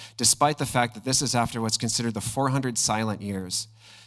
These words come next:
This is the longest period that Israel has gone with no prophetic message, no prophetic messenger.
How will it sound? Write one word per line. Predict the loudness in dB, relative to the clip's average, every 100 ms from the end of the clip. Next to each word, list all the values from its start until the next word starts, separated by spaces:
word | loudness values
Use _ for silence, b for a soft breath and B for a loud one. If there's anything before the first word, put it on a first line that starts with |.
| B
This | 2 2
is | 2
the | 0
longest | 2 4 6 4 0 -2
period | 0 0 2 0
that | 0 -2
Israel | -2 -2 0 0
has | 0 -2
gone | 0 2 4
with | 2 -2
no | 0 0
prophetic | -2 -4 -4 -4 -6
message, | -4 -2 0 -2 -4
no | -4
prophetic | -6 -6 -6 -4
messenger. | -2 -2 -2 -2 0 0 0